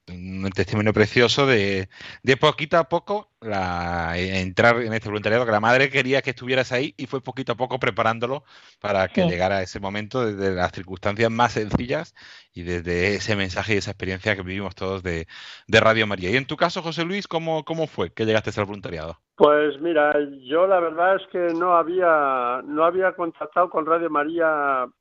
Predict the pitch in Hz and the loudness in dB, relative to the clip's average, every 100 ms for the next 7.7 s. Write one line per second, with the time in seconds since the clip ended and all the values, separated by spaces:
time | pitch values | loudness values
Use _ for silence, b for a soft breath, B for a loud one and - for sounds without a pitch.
0 | _ - 120 160 190 190 196 170 143 - | _ 2 4 4 2 2 2 2 0 -2
1 | 139 135 123 117 113 139 139 - 147 180 | 0 2 0 0 -4 -2 -4 -2 -2 0
2 | 190 185 139 127 123 120 117 - 135 131 | -2 -4 -2 0 0 0 -4 -4 -2 0
3 | 123 120 123 113 123 - 123 120 156 147 | 0 0 0 -2 -4 -2 0 0 2 2
4 | 135 131 135 123 117 110 113 113 117 120 | 2 -2 -4 -4 -4 -4 -4 -6 -6 -6
5 | 117 - 156 - 147 147 b b b b | -6 -2 0 2 2 2 b b b b
6 | b b _ - 160 151 147 143 139 139 | b b _ 0 4 4 4 2 4 2
7 | 139 156 156 175 160 156 | 4 2 2 0 -2 -2